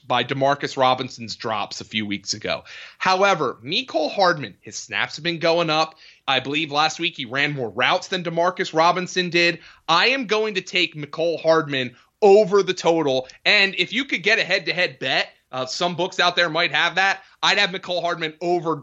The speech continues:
uh, Demarcus Robinson's total as well. Uh, the one book I'm actually looking at right now ha-, has changed from ear-, earlier in the week when they had Demarcus Robinson lined over Mecole Hardman.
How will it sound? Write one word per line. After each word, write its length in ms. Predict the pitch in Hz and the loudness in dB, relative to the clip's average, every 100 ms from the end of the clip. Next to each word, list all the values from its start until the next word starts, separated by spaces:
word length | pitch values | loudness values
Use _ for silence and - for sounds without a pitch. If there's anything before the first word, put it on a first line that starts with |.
| - | 0
uh, 180 | 143 131 | 2 2
Demarcus 480 | 143 147 143 143 - | 2 2 2 0 0
Robinson's 520 | 139 135 131 131 127 | 0 0 -2 -10 -10
total 320 | - 135 127 | -4 -2 0
as 120 | 120 117 | -2 2
well. 320 | 131 127 - - - | 4 4 0 -10 0
Uh, 200 | 151 139 | 2 2
the 100 | 143 | 2
one 220 | 208 311 | 2 2
book 180 | 233 185 | 2 2
I'm 140 | 175 | 2
actually 300 | 175 170 165 | 0 -2 -8
looking 340 | 151 170 170 147 | -6 -4 -2 -2
at 180 | 135 | -2
right 220 | 143 135 131 | -2 -4 0
now 380 | 165 160 135 - _ | 0 2 -2 -6 _
ha-, 160 | - 160 - | -6 -6 -6
has 280 | 165 143 - | -6 -6 -6
changed 540 | - - 208 214 196 | -8 -2 -2 -2 -8
from 180 | 175 156 | -12 -8
ear-, 240 | 165 165 156 | -6 -6 -6
earlier 420 | 175 175 175 160 156 | -4 -2 -2 -2 0
in 60 | |
the 80 | 147 | -2
week 320 | 127 151 175 | -2 -2 0
when 120 | 170 | 0
they 100 | 151 | 0
had 180 | 156 160 | 0 0
Demarcus 460 | 147 143 156 151 151 | -2 0 0 0 0
Robinson 480 | 143 147 160 160 131 | 2 2 -2 -6 -8
lined 560 | 123 143 151 156 160 - | -4 0 0 0 -4 -4
over 480 | 151 156 156 165 165 - 143 | -2 0 2 0 -2 -14 -4
Mecole 420 | 156 156 156 147 | -4 2 4 6
Hardman. 460 | 151 151 175 180 | 4 4 2 -2